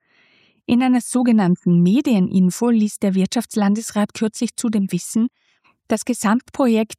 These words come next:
werde, Zitat, „so wie die erste Ausbaustufe penibel geprüft.“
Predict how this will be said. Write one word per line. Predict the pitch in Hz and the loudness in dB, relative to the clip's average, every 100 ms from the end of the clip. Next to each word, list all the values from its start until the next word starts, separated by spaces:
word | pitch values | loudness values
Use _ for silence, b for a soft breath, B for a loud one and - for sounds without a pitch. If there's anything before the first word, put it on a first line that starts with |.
| - | -8
werde, | - 175 208 247 233 | -2 0 0 -2 -6
Zitat, | - 220 180 180 233 - _ _ _ - | -6 -6 -4 -2 -4 -6 _ _ _ -12
„so | - 220 | -4 -2
wie | 208 | 0
die | 202 - | -2 -2
erste | 143 214 285 - 190 | 0 0 -2 -4 -4
Ausbaustufe | 180 185 - 196 202 - 208 - 233 - b _ | -2 -4 -2 -4 -4 -2 -4 -2 -6 -6 b _
penibel | 240 233 214 202 226 220 _ | -2 0 2 0 -2 -4 _
geprüft.“ | - - - 175 - - - | -6 -4 -2 -2 -2 -10 -20